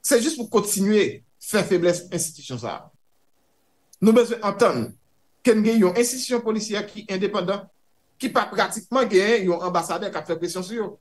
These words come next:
ki ap bay lòd. Nou pa pratikman gen yon C S P N nan ki kontwole l.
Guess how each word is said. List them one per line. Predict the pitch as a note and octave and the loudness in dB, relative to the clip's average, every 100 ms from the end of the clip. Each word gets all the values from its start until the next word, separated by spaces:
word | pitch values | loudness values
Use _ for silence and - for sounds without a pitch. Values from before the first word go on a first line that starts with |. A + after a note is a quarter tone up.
| _ | _
ki | - E3+ | -2 -2
ap | D3 | 2
bay | F#3+ | 0
lòd. | G#3+ A3+ - - _ _ _ | 2 0 -4 -12 _ _ _
Nou | G3+ A3 | 0 2
pa | A3 | 2
pratikman | G#3+ - A3 B3+ C#4 - - _ _ - | -2 -4 -4 -2 -2 -2 -14 _ _ 0
gen | G#3 G#3+ | 4 4
yon | C4+ D4+ - _ - | 2 -2 -14 _ -6
C | - A3 | 2 2
S | G#3+ - | 2 -4
P | A#3+ F3+ | 0 2
N | F3+ A3+ | 2 0
nan | C#4 - _ | -2 -6 _
ki | G#3+ - | -10 -6
kontwole | G3+ G3+ A#3+ B3 | -4 2 2 2
l. | F#3 | -2